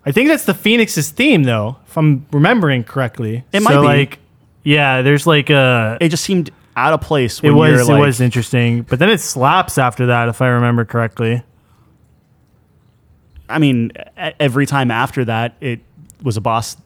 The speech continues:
Speaker 2: and <laughs> yeah, it slapped. <laughs> But I, I don't know. There were just times I'm like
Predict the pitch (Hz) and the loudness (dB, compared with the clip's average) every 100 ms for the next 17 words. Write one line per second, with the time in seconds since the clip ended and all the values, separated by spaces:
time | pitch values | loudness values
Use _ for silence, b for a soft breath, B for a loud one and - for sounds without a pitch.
0 | _ - 113 110 110 135 113 104 - - | _ -4 -2 0 -4 -4 -4 -4 -8 -4
1 | 90 87 - - 110 147 143 127 139 135 | -4 -4 -4 -2 -2 -2 -4 -2 0 2
2 | 123 120 143 135 - 139 151 131 131 127 | 2 2 2 0 -2 0 2 0 0 0